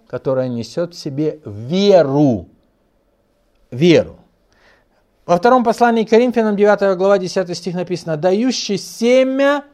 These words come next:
сеющим, дающий же семя или обетование сеющему хлеб пищу, подаст обилие посеянному или сказанному с верой во имя Иисуса". То есть обетование — это общая воля Божия,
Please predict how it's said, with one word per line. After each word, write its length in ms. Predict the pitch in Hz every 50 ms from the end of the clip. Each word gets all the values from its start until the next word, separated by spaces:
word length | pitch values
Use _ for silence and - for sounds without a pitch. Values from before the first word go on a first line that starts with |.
| _ _
сеющим, 880 | _ - - - - - 208 202 180 131 107 98 - - - - - -
дающий 680 | 101 107 127 165 190 226 254 226 - - - 190 185
же 200 | 175 151 180 175
семя 920 | 165 - - - - - 220 233 247 254 240 208 196 202 196 180 156 120 - -
или 260 | 175 185 190 175 170
обетование 1300 | 165 - - 170 180 165 151 156 190 170 - - 180 175 165 156 196 220 233 220 196 170 147 139 135
сеющему 800 | 127 - - - 247 269 269 247 196 - - - - 135 131 131
хлеб 280 | 120 - 143 143 139 -
пищу, 340 | - 123 107 - - - - _ _ _ _ _ _ _ _ _ _
подаст 500 | - 190 202 185 208 208 196 175 - - -
обилие 760 | 175 160 156 147 156 214 247 254 247 240 240 240 233 240 226
посеянному 1040 | 233 - - 175 180 185 - - - - 156 147 135 120 110 98 90 92 95 87 -
или 280 | - 170 160 143 131 120
сказанному 1000 | - - - - 180 202 226 220 202 233 233 233 240 247 247 247 262 269 254 - _ _ _
с 160 | - - -
верой 540 | 151 156 180 196 208 214 220 220 226 220 - _ _ -
во 140 | 120 127 131 - -
имя 460 | - 175 190 196 190 190 190 190 185 - _ _ _ _ _ _
Иисуса". 600 | - 151 151 - - - 117 - - - - - _ _ _ _ _ _ _ _ _ _ _
То 80 | -
есть 120 | 202 196 233
обетование — 720 | 233 220 247 220 262 269 285 311 320 302 285 277 262 254 254 -
это 300 | 233 247 247 - 254 247
общая 540 | - - 254 285 254 - - - 185 180 175
воля 220 | 165 175 165 160
Божия, 440 | 151 147 151 156 147 175 202 226 233